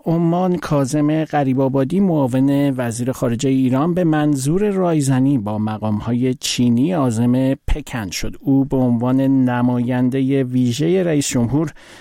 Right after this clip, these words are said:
راهی این سفر شده است. غریب‌آبادی روز سه‌شنبه نیز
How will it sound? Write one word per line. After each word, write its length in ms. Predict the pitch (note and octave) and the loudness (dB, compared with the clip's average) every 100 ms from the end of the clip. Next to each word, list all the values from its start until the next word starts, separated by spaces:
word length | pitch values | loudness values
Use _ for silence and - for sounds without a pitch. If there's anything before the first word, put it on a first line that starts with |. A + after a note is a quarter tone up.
| - | -8
راهی 380 | - A2 G2+ A#2 | -2 -2 0 2
این 200 | A#2+ B2+ | 2 2
سفر 400 | - C3+ - A#2 | 0 -2 -2 -4
شده 280 | - G2 - | -6 -8 -10
است. 200 | - - | -10 -4
غریب‌آبادی 580 | A2+ A2 A2 A2 A2 B2 | -2 0 0 0 0 0
روز 360 | B2 A#2+ C3 B2 | 0 0 0 0
سه‌شنبه 540 | - B2 C3+ B2 D3 | -2 -2 0 0 0
نیز 320 | D#3+ D#3+ C#3 | 0 0 -4